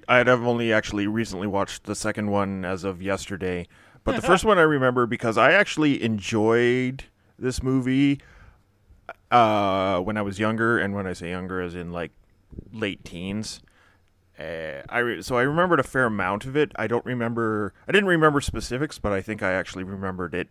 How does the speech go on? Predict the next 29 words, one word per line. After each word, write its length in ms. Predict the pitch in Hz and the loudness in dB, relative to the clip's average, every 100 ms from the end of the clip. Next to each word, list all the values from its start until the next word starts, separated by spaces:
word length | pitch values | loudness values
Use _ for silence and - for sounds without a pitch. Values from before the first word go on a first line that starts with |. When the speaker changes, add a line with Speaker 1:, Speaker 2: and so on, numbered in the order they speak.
| _ | _
Speaker 1:
better 360 | - 95 95 95 | -4 -2 0 -2
than 280 | 87 95 92 | -2 -4 -4
it 140 | 87 | -4
actually 440 | 87 85 - 180 220 | -2 -4 -6 -8 -8
was, 380 | 226 - 254 233 | -8 -8 -8 -10
if 120 | 208 | -6
that's 600 | 208 - - - - - - | -4 -4 -10 -14 -14 -18 -16
<laughs> 100 | - - - - - _ | -12 -10 -10 -12 -14 _
says 140 | - 208 | -2 4
Speaker 2:
Yeah. 280 | 285 160 | 6 6
Speaker 1:
anything. 360 | 190 185 196 202 - _ _ | 2 -6 -8 -10 -14 _ _
Speaker 2:
Yeah, 300 | 214 240 170 | 2 4 4
I 140 | 180 202 | 4 2
totally 360 | 208 214 220 | 0 -2 -4
thought 320 | 196 196 185 | -2 0 0
that 180 | 180 160 | -2 -4
this 280 | 175 175 - | -2 -4 -2
was, 200 | 175 147 | -4 -2
like, 280 | 160 143 - _ _ _ | -4 -6 -8 _ _ _
way 440 | 165 147 165 165 156 | -10 -2 2 2 0
different 580 | 147 143 151 139 127 | -2 -2 -4 -4 -6
than, 480 | 147 135 131 120 - 127 | -6 -4 -6 -12 -18 -10
than 400 | 135 127 123 117 _ _ _ | -8 -8 -12 -16 _ _ _
what 220 | 135 147 135 | -6 -4 -2
I 100 | 131 | -2
ended 220 | 135 127 | -4 -4
up 120 | 127 | -6
watching 560 | 131 131 135 127 139 131 | -6 -4 -4 -4 -10 -4
yesterday. 540 | 135 135 139 127 120 | -4 -4 -4 -4 -4